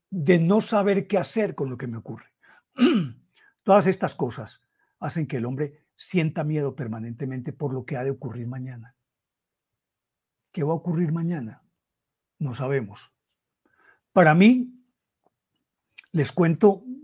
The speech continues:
los que están en Colombia conocen muy bien este refrán, o esta frase más bien.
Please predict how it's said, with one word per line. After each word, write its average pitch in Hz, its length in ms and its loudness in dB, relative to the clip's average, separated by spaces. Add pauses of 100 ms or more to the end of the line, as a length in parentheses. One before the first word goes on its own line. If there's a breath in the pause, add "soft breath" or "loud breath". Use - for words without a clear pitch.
los 156 280 2
que 135 360 -4
están 175 260 2
en 220 100 8
Colombia 139 640 2 (500)
conocen 147 360 -2
muy 160 160 0
bien 156 380 0 (220)
este 131 260 -6
refrán, 135 500 -4 (480)
o 170 120 10
esta 190 200 8
frase 165 300 0
más 110 180 -8
bien. 110 240 -12